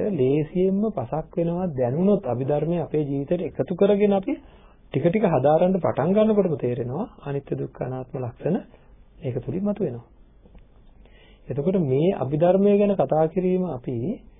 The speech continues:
සිද්ධ කරන්නේ කරුණු ඉගෙන ගැනීම සඳහා විතරක් නෙවෙයි, ධර්ම අවබෝධය සඳහායි.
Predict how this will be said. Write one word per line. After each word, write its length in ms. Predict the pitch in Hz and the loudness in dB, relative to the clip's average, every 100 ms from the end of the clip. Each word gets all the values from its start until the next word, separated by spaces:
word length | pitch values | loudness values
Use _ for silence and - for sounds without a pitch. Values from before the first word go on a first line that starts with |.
| - - - | -20 -20 -10
සිද්ධ 280 | - 147 180 | -4 2 2
කරන්නේ 920 | 185 185 180 180 180 185 185 139 175 254 - - - - - | 2 2 0 0 -2 0 0 -2 -2 -4 -8 -20 -20 -16 -2
කරුණු 320 | 127 165 190 | 2 4 6
ඉගෙන 220 | 185 185 | 6 4
ගැනීම 420 | 180 180 175 175 | 4 2 0 -2
සඳහා 420 | 165 156 143 143 135 | -4 -4 -4 -6 -6
විතරක් 320 | 135 147 226 - - - - - - - 143 | -4 -2 -2 -6 -20 -20 -20 -20 -20 -16 -4
නෙවෙයි, 380 | 131 143 135 127 | -2 2 2 0
ධර්ම 280 | 127 156 | -2 -2
අවබෝධය 540 | 180 175 160 151 135 165 | -4 -4 -4 -6 -4 -6
සඳහායි. 600 | 156 - 127 156 156 | -8 -12 -10 -4 -4